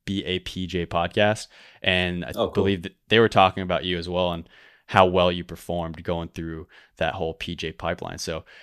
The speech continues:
Speaker 1: it's great to finally have you on the show to really dive into your brain after talking about you for so long.
Speaker 2: I appreciate that, man. Yeah, good to be on.
Speaker 1: Great.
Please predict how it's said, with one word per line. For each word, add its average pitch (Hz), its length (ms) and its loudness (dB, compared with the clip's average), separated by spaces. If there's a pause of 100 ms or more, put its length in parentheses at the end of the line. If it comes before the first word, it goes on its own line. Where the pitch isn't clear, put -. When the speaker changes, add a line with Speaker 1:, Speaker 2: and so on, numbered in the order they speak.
(100)
Speaker 1:
it's 98 100 -4
great 107 180 4
to 101 60 -6
finally 92 420 2
have 85 440 0
you 90 460 -2 (200)
on 92 220 0
the 87 80 -6
show 80 380 -4
to - 180 -10
really 85 220 -6
dive 95 260 4
into 95 160 -6
your 82 80 -6
brain 87 440 -6 (300)
after 85 240 -8
talking 87 320 -8
about 78 220 -10
you 80 100 -14
for - 180 -18
so 82 160 -8
long. 82 260 -8 (260)
Speaker 2:
I - 40 -10
appreciate 98 480 0
that, 85 180 -4
man. 101 220 -4 (140)
Yeah, 98 200 -2 (160)
good 104 80 0
to 101 80 0
be 107 100 2
on. 92 240 0 (260)
Speaker 1:
Great. 95 280 -2